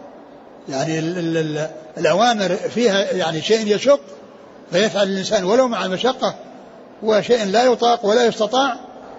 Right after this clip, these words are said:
فهو الذي ي-، يفعل الإنسان على حسب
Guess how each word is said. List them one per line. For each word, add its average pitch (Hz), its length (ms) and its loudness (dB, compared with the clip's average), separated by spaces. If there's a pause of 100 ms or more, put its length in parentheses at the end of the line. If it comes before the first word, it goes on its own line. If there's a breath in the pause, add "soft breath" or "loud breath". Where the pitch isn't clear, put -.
(100)
فهو 190 200 4
الذي 196 400 2 (520)
ي-، 196 60 -2 (960)
يفعل 170 400 4
الإنسان 175 500 0 (400)
على 180 220 2
حسب 170 480 0